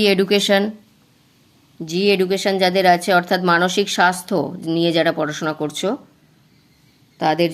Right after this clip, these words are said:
জন্য এই কুড়িটা প্রশ্ন আমি রেখেছি। এগুলোও তোমরা থাম্বনেল দেখে সিক্স সেমিস্টারের প্লেলিস্ট থেকে কালেক্ট করে নিতে পারবে। এরপর দেখো, এখানে আছে জি টুতে যারা পলিটিক্যাল সায়েন্স রেখেছো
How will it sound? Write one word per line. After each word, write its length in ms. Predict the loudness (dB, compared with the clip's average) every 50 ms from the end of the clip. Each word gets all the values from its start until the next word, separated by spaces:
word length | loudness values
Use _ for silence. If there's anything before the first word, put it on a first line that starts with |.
| -2
জন্য 200 | -4 -4 -4 -4 -4 -6 -6 -8 -6 -6
এই 80 | -6 -6 -6
কুড়িটা 320 | -4 -2 0 0 0 0 -2 -2
প্রশ্ন 240 | -4 -6 -8 -6 -6 -4 -4
আমি 80 | -2 -2 -2
রেখেছি। 340 | -4 -4 -6 -6 -6 -6 -6 -8 -8 -10 _ _ _ _ _ _ _ _ _ _ _ _ _ _ _ _ _ _ _ _ _ _ _ -20 -20 _ _ -20 -20 -20 -20 -20 -20 -20 -20 -20 -20 -20 _ _ _ _ -20 -14 -10 -8
এগুলোও 240 | -4 -2 -2 -2 -2 -2
তোমরা 220 | -2 0 0 0 0 0
থাম্বনেল 360 | -2 -4 -2 -2 0 0 0 0 0 -2
দেখে 200 | -2 -2 -4 -4 -4 -2
সিক্স 160 | -4 -4 -4 -4 -4
সেমিস্টারের 480 | -4 -4 -4 -4 -4 -4 -2 -2 -2 -4 -2
প্লেলিস্ট 380 | -2 -2 0 0 0 -2 -4 -4 -6
থেকে 180 | -4 -2 -2 -2 -4 -4 -8 _ _ _ -4
কালেক্ট 260 | -2 -2 -2 -4 -6 -8 -6
করে 140 | -4 -2 -2 -2
নিতে 160 | -2 -4 -4 -4 -4
পারবে। 240 | -4 -6 -6 -8 -12 -14 -16 _ _ _ -20 _ -20 -20 -20 -20 -20 -20 -20 -20 -20 -20 -20 -20 -20 _ -20 -20 _ _ -6
এরপর 260 | -4 -4 -2 0 0 0 2
দেখো, 140 | 2 2 2 2 2
এখানে 200 | 2 2 4 4 4 2
আছে 220 | 0 0 -2 0 0 -2 -2 -6 _ _ _ _ _ _ -12
জি 260 | -10 -6 -4 -2 0 0 0 0
টুতে 260 | 0 -2 0 2 2 2 4
যারা 140 | 4 4 2 2 2
পলিটিক্যাল 440 | 2 2 2 2 0 2 2 2 2 2
সায়েন্স 240 | 0 0 0 -2 -4 -4 -4 -4
রেখেছো 380 | -4 -4 -6 -8 -6 -6 -6